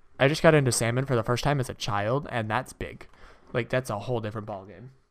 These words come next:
And, uh, having to find out dishes to cook for vegetarians is not terrible.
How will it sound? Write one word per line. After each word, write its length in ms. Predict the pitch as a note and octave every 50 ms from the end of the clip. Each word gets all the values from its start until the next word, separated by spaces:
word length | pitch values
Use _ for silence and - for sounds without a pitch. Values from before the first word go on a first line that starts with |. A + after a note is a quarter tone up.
| _ _ _ _ _ _ _
And, 360 | - B2+ B2 A#2 A#2 A2+ A2+ A2
uh, 340 | A2 A2 G#2+ G#2+ G#2+ G#2+ - - - - - - - - - - _ _ _ _ - _ _ _ _ _ - - _ _ _ _ _ _ _ _ -
having 420 | - - D#3+ D3 D3+ F3+ G#3 A3+
to 140 | A3 - G3+
find 420 | F3+ - D#3 C#3 C#3 C#3+ D3 D3
out 440 | C#3+ C3 B2+ C3 - - - - E3 -
dishes 400 | - A#2+ A#2+ - B2+ A#2+ A#2+ -
to 100 | - A#2+
cook 380 | - - - B2 - - - - - -
for 120 | - B2+
vegetarians 680 | A2+ A2+ A2 A2 A2 - - B2 D3 F#3+ A3+ A3+ - - -
is 340 | C#3 C3 B2 B2 B2 - - - - - _ _ _ _ _ _ _ _ _
not 360 | - G#3 F3 F#3+ G3 F#3 - -
terrible. 460 | - D3 A#2+ G2+ - F#2 - -